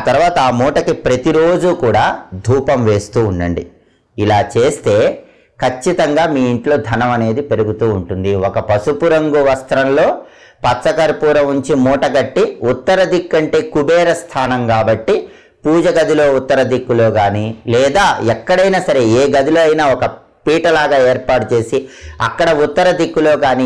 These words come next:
ఏర్పాటు చేసి, ప్రతిరోజు ఆ మూటకి ధూపం వేస్తూ ఉంటే ధనాకర్షణ అనేది విపరీతంగా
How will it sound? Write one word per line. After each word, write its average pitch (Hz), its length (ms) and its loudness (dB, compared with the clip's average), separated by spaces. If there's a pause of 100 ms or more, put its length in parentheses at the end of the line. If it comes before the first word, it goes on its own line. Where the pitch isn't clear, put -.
(140)
ఏర్పాటు 127 440 0
చేసి, 117 240 0 (440)
ప్రతిరోజు 196 640 2 (140)
ఆ - 20 2 (100)
మూటకి 170 420 0
ధూపం 165 280 0 (100)
వేస్తూ 135 320 0 (140)
ఉంటే 104 220 -2 (180)
ధనాకర్షణ 135 720 0 (120)
అనేది 110 320 -2
విపరీతంగా 117 540 0